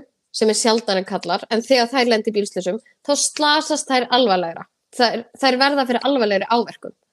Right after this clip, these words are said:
Af því að bílar eru no joke öruggari fyrir kalla. Af því að þeir eru hannaðir með þá í huga. Hvað finnst okkur um þetta? Annað basic hundrað og eitt dæmi er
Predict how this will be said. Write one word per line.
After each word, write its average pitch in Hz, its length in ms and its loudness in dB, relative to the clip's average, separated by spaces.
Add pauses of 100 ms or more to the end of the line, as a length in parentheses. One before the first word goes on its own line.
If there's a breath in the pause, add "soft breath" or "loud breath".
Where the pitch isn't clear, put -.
(300 soft breath)
Af 254 80 -4
því 277 80 6
að 240 100 -6
bílar 311 300 2
eru 294 160 0
no 311 120 0 (100)
joke 247 380 0
öruggari 254 500 2
fyrir 190 120 -8
kalla. 170 280 -6 (220)
Af 269 160 -2
því 277 60 6
að 254 80 4
þeir 226 60 6
eru 214 100 2
hannaðir 202 400 2
með 196 160 -2
þá 190 60 4
í 180 140 0
huga. 170 180 0 (460)
Hvað 311 280 -2
finnst 302 440 0
okkur 190 240 0
um 190 80 -2
þetta? 165 260 -8 (200)
Annað 320 340 0
basic 294 380 0 (120)
hundrað 247 320 2
og 233 80 2
eitt 233 120 -10
dæmi 208 280 0
er 233 200 2